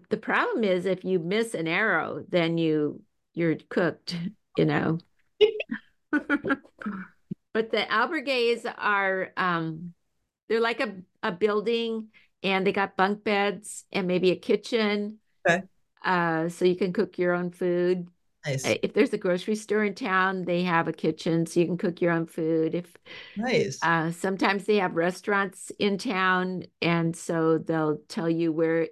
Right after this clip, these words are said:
Speaker 1: you can go to get a pilgrim meal. And
Speaker 2: Okay.
Speaker 1: it's like, uh, eleven or twelve euros for a pilgrim meal.
Speaker 2: Okay. Cool.
Speaker 1: And then,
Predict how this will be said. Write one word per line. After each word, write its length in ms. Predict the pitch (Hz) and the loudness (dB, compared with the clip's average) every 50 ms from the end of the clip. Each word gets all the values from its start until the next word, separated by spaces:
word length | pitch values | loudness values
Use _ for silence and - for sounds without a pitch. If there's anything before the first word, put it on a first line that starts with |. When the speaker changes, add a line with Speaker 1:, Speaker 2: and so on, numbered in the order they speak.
| - | -8
Speaker 1:
you 220 | - - 170 165 160 | -6 -2 -2 -2 -2
can 280 | - - 190 175 170 | -2 -2 0 0 0
go 260 | 160 175 165 160 160 160 | 0 0 2 2 2 2
to 160 | 160 - 180 | 0 -4 -4
get 200 | 160 170 170 160 | -2 0 0 0
a 80 | - | 0
pilgrim 560 | - - - - 175 175 170 175 180 165 160 160 | -2 -4 -4 0 0 2 2 2 0 0 0 0
meal. 460 | 165 170 165 165 160 170 180 175 - _ _ _ _ _ _ _ _ 190 - | 0 2 2 2 0 0 -2 -6 -8 _ _ _ _ _ _ _ _ -2 0
And 100 | - 165 | 0 0
Speaker 2:
Okay. 60 | 170 | 0
Speaker 1:
it's 120 | 156 - - | -2 0 0
like, 220 | 202 185 175 - - - _ _ _ _ | 2 2 2 -2 -8 -18 _ _ _ _
uh, 320 | 180 180 170 165 165 156 - | 0 2 2 2 0 -2 -2
eleven 400 | - 175 170 180 180 175 175 175 175 | -2 0 2 2 2 2 0 -2 0
or 100 | 175 165 | -2 -2
twelve 340 | 165 - - 175 165 165 165 | -2 -2 -2 -2 -2 0 0
euros 760 | 165 165 165 165 165 160 160 160 165 160 - - - - - - | 2 2 2 2 2 2 0 -2 -2 -4 -8 -14 -16 -16 -18 -20
for 260 | _ _ 165 160 156 151 | _ _ 0 0 2 2
a 220 | 147 165 - - | 2 0 0 -2
pilgrim 460 | - - - - 165 165 165 160 156 160 | -4 -2 0 0 2 2 0 0 0 0
meal. 360 | 160 165 160 160 160 165 - _ _ _ _ _ - | 0 0 0 0 -2 -4 -8 _ _ _ _ _ -8
Speaker 2:
Okay. 320 | 226 233 226 180 156 156 - - _ _ _ _ _ _ _ _ _ _ _ _ _ _ _ _ _ _ _ - - | -6 -2 0 0 -2 -2 -4 -10 _ _ _ _ _ _ _ _ _ _ _ _ _ _ _ _ _ _ _ -8 -6
Cool. 200 | - 277 190 175 | -4 -2 0 2
Speaker 1:
And 140 | 175 175 175 | 2 2 2
then, 400 | 175 175 170 160 165 160 - | 2 0 0 0 -2 -4 -6